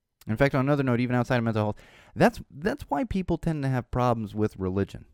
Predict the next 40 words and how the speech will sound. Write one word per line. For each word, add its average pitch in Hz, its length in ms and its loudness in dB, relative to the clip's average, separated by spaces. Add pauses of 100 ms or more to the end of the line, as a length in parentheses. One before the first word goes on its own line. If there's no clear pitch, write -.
(120)
Yesterday 220 440 -2
I 196 40 2
was 180 100 -2
having 170 200 -2
one 165 120 0
of 151 80 -2
those, 135 240 0
those, 120 380 -4
those 107 240 0 (300)
points 92 300 -8
because - 320 -4 (840)
that 131 140 4
house 180 180 0
party 151 260 0
a 127 40 0
couple 120 380 -2
houses 117 340 -4
down, 117 440 -2
the 107 160 -4
reason 196 260 0
they 170 100 0
were 135 100 0
doing 135 240 -2
it 98 120 -2
is - 80 -8
because 113 260 -4
it 110 80 -2
was 104 120 -2
the 98 80 -6
feast 127 320 -4
of 101 100 0
Our 101 120 2
Lady 110 220 0
of 92 100 -4
Guadalupe. 98 520 -2 (520)
No 120 240 -2
problem, 113 460 -2
celebrate 110 500 0
the - 60 -14
feast. - 460 -12